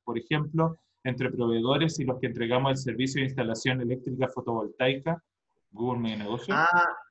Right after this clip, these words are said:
Speaker 2: entiendo, eh, entiendo que esa pregunta con respecto a la presentación se refiere a, a Google, a presentaciones de Google, por ejemplo.
Speaker 1: Ujú.
Speaker 2: Em, sí, sin ningún problema. O sea, ustedes podrían crear, o sea, son súper personalizables las presentaciones.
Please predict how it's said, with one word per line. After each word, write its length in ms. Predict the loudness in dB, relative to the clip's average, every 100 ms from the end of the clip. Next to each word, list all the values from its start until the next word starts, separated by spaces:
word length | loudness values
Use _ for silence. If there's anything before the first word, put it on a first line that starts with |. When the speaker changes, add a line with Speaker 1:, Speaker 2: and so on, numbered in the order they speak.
| _ -20 _ _
Speaker 2:
entiendo, 720 | -4 -2 0 0 -2 -8 -20 _ _ _ _ -16
eh, 240 | -16 -12 -6
entiendo 840 | -4 -4 -4 -2 2 4 2 0
que 180 | -6 -4
esa 160 | -2
pregunta 800 | 0 0 -2 2 4 4 2 -4
con 140 | -6 -4
respecto 560 | -4 -6 -10 -2 2
a 60 | 4
la 120 | 2
presentación 420 | 0 -4 -4 -4
se 120 | -4 -4
refiere 380 | -4 -2 2
a, 280 | 2 2 -2 -4
a 240 | -4 -2
Google, 300 | 0 2 2
a 140 | 0 -2
presentaciones 380 | -4 -4 -2
de 60 | 4
Google, 400 | 6 6 4 -2 -10 -20 _ -6
por 120 | -4
ejemplo. 480 | -2 -4 -4 -8 -12 -18 -6
Speaker 1:
Ujú. 360 | -4 0 0
Speaker 2:
Em, 560 | 2 2 2 0 -2 -6 -10 -18 -12 -12 -8
sí, 220 | -4 -2
sin 180 | -2 -2
ningún 220 | -2 0
problema. 300 | 2 2 0
O 20 |
sea, 80 | -2
ustedes 200 | -4 -2
podrían 360 | 2 2 0 -2
crear, 380 | 2 4 2 -4
o 180 | -10
sea, 80 | -6
son 160 | -4 -4
súper 240 | 0 0
personalizables 680 | 2 -2 -2 -2 2 2 2
las 120 | -2
presentaciones. 640 | -8 -10 -8 -6 -8 -10